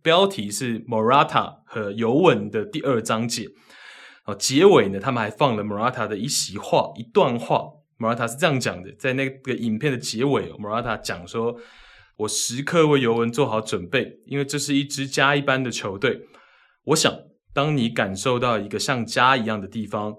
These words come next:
你永远会想着回来。”哦，就是 Morata，这确实是 Morata 说的，但是我不知道这是不是 Morata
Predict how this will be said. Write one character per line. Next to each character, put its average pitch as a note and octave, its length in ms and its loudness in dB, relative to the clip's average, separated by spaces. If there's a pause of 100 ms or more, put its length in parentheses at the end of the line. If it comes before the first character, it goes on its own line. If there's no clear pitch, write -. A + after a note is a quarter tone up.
(160)
你 G2 140 -12
永 A2 200 -2
远 A2+ 160 2
会 A#2 160 -4
想 F#2 240 -4
着 F#2 160 -12
回 F#2 200 -12
来。” G2 300 -6 (580)
哦， F#2+ 80 -8
就 A2 100 -8
是 C3 140 -4
Morata， B2 320 2
这 G3 120 -4
确 G3 240 2
实 D3+ 80 0
是 C#3 120 0
Morata A2+ 400 2
说 G#2+ 280 -2
的， G#2 160 -6 (120)
但 D#3 120 0
是 D3 120 -2
我 G#2+ 160 -2
不 G2+ 100 -4
知 - 240 -8
道 C#3+ 220 0
这 C#3+ 160 0
是 F3+ 240 -4
不 B2+ 120 -6
是 B2 200 -4
Morata A2 600 -2